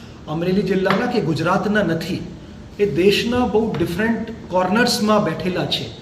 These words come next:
તો ત્યાં જવાનું અને ઇન્વેસ્ટિગેટિંગ ઓફિસર ત્યાં જાય, ઇન્વેસ્ટિગેશન કરે, આમાં બહુ વધારે સમયનું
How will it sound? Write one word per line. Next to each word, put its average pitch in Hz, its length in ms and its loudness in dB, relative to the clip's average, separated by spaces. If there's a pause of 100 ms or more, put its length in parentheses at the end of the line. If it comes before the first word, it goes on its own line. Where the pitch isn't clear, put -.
(340)
તો 202 140 0
ત્યાં 208 320 2
જવાનું 202 880 2 (200)
અને 165 180 -6
ઇન્વેસ્ટિગેટિંગ 190 880 0
ઓફિસર 190 400 -2
ત્યાં 190 340 -2
જાય, 185 480 0 (340)
ઇન્વેસ્ટિગેશન 190 680 0
કરે, 185 300 -2
આમાં 196 640 -6 (300)
બહુ 190 180 0
વધારે 165 380 0
સમયનું 170 640 -4